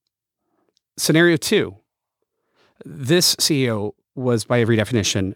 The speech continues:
a kind, social, compassionate, culture-forward thinker. What every employee wants, someone who actually cares about them as humans, with only one little problem.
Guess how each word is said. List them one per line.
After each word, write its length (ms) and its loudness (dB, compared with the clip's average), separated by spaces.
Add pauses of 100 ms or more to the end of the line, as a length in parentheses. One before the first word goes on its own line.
(140)
a 120 0
kind, 720 -2 (580)
social, 800 0 (120)
compassionate, 1040 -2 (400)
culture-forward 1700 0 (520)
thinker. 640 -4 (1300)
What 160 2
every 400 0 (180)
employee 360 0
wants, 420 -2 (240)
someone 300 2
who 100 4
actually 280 0
cares 400 0
about 260 0
them 220 2
as 200 -4
humans, 480 -4 (800)
with 300 -2
only 400 2
one 400 0
little 160 0
problem. 480 -2